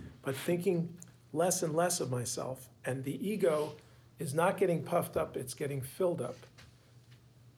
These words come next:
enjoying things that are not about me, enjoying things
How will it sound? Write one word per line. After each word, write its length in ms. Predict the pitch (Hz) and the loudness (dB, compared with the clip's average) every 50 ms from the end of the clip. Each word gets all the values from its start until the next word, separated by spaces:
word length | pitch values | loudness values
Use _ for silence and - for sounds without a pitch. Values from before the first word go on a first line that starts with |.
| - - - - - - - | -20 -20 -20 -20 -18 -10 -6
enjoying 600 | 185 143 127 127 131 147 165 170 170 170 165 170 | -4 -2 -2 -2 0 2 4 6 6 6 4 2
things 320 | - 190 175 160 147 135 | 2 0 0 0 -2 -2
that 140 | - - 143 | -4 -2 -2
are 80 | 139 135 | 0 0
not 240 | 135 139 147 151 147 | 0 0 0 0 0
about 320 | 139 131 143 143 - 143 | 0 -2 -2 -4 -4 -4
me, 280 | 143 147 139 131 123 - - - 147 | -4 -4 -4 -4 -6 -8 -12 -10 -8
enjoying 440 | 131 127 131 147 151 156 147 139 135 | -8 -6 -4 -4 -2 -2 -2 -2 -4
things 400 | - 147 147 143 127 - - | -4 -4 -4 -4 -6 -8 -10